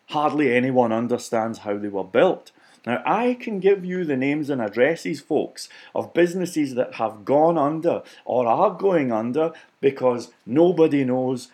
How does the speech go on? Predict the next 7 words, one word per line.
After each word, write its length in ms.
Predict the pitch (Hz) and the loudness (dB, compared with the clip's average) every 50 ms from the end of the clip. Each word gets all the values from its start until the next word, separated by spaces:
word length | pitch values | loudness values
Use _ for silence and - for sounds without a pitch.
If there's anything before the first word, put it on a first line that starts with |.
| _ | _
how 280 | - - 135 131 131 131 | -6 -2 -2 0 -2 -2
to 200 | 131 - 127 123 | -6 -4 -4 -2
work 320 | 107 117 117 - - _ | -2 -2 -2 -4 -8 _
the 80 | - 117 | -8 -4
website, 760 | 104 104 107 107 127 - - - - 139 151 135 120 117 - - | -2 0 2 2 2 0 -4 -8 -2 2 2 2 2 0 -6 -8
you 140 | 117 120 113 | -6 -6 -4
know. 280 | 113 120 139 143 - | -4 -4 -4 -6 -6